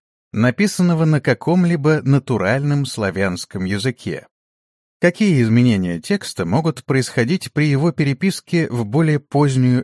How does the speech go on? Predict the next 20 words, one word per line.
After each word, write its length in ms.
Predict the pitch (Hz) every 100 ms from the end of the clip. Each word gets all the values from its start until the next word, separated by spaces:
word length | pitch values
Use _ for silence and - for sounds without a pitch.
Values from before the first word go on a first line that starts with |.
| 127
эпоху? 600 | - 107 - - - _ _ _
Подавляющее 760 | - 101 104 139 143 135 - 135
большинство 800 | 113 131 - 139 - - 135 123
наблюдаемых 800 | 110 110 120 110 98 90 85 -
изменений 560 | 95 110 165 208 143
такого 400 | 110 101 143 113
рода — 380 | 110 185 160 156 - _ -
это 280 | 185 185
так 260 | 160 185 185
называемая 920 | 165 143 143 139 156 147 143 139 139
модернизация, 1160 | 107 139 139 143 160 156 131 - - 80 65 - _ _ _ _ _
то 120 | 123
есть 280 | 117 110 -
изменение 680 | 107 123 135 160 160 127 117
текста 520 | 190 196 - - 131
в 60 | -
сторону 440 | - 185 175 160
норм 380 | 139 143 151 139
того 340 | 147 139 123
времени, 580 | 90 139 240 117 87 -